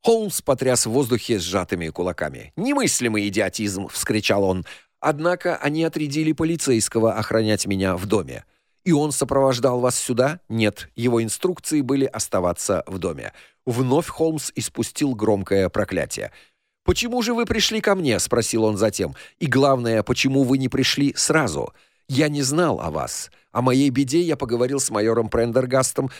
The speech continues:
только сегодня, и он посоветовал обратиться к вам. Собственно, прошло уже двое суток, как вы получили письмо. Нам следовало бы уже действовать. Полагаю, у вас нет никаких улик, кроме тех, которые вы нам показали,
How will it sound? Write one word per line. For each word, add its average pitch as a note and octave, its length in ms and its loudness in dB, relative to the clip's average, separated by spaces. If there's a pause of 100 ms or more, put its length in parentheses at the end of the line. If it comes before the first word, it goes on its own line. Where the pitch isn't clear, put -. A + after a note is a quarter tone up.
только B2+ 400 2
сегодня, A#2 680 0
и D#3+ 80 2
он F3+ 220 2
посоветовал C#3+ 720 0
обратиться - 680 0
к - 140 -8
вам. G2+ 240 2 (160)
Собственно, G3 480 2
прошло F3 340 2
уже D#3+ 200 4
двое D#3 280 4
суток, - 540 0
как A#2 220 2
вы A#2 180 4
получили A#2 560 2
письмо. A2+ 480 -2 (240)
Нам C#3 220 2
следовало D#3+ 580 0
бы D3 160 2
уже C#3+ 400 2
действовать. B2+ 720 -2 (240)
Полагаю, F3 480 2
у E3 100 2
вас D#3+ 280 2
нет D#3+ 340 -2
никаких F3 560 0
улик, A2 400 2
кроме B2 300 2
тех, - 300 0
которые C#3 360 2
вы B2+ 140 2
нам B2 160 -2
показали, F#2+ 640 -4